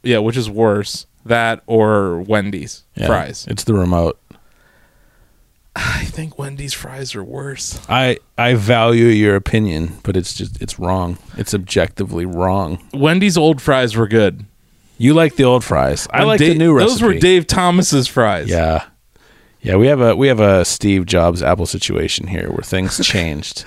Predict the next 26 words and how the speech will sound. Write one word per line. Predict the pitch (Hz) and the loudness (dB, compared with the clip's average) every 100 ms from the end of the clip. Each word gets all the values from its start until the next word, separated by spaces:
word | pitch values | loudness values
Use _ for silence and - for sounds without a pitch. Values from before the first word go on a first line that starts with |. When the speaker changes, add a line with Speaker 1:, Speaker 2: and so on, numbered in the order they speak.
| - | -6
Speaker 2:
But | 123 | 0
Speaker 1:
Right? | 123 160 | 2 4
Speaker 2:
this, | 262 - - - - - _ | 4 0 -6 -10 -20 -20 _
this, | 180 208 | 0 0
I | - | 0
still | 131 220 214 | 0 2 2
love | 175 | 2
their | 131 | 2
burgers. | 113 110 95 | 2 2 2
Like, | 120 | 2
if | 123 | 2
I'm | 190 | 2
gonna | 214 | 2
get | 160 | 2
a | 117 | 2
fast | - 113 110 | 2 2 2
food | 113 95 | -2 0
burger, | 95 90 73 57 - | 2 2 0 -8 -8
Speaker 1:
Yeah. | 107 95 95 - | -4 -4 -6 -4
Speaker 2:
I'll | 113 | -2
go | 110 120 | 2 2
to, | 110 | 4
I'm | 104 110 | 2 2
going | 104 | 2
to | 90 | 2
Wendy's. | 80 60 - - | -4 -8 -12 -14